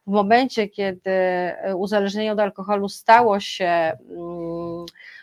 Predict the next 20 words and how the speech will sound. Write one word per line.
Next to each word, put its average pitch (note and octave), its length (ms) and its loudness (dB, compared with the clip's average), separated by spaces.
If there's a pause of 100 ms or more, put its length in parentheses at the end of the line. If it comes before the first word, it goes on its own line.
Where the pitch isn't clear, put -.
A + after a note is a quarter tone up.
(140)
oficjalnie G3 680 2
uznanym G3+ 400 0
zaburzeniem, G3 800 2
opracowano F#3+ 600 -4
programy F#3+ 500 0
terapeutyczne, F#3+ 840 -4 (360)
to G#3+ 100 -4
siłą B3 360 2
rzeczy A#3 540 2
zaczęliśmy A3 540 0
więcej A#3+ 500 2
wiedzieć F#3 460 0
na E3 100 -2
ten E3+ 200 -4
temat, F3 440 -2
zaczęliśmy G#3+ 460 -6
lepiej A3 360 0
to G3 120 -2
rozumieć F#3+ 680 -4
i, G#3 320 -4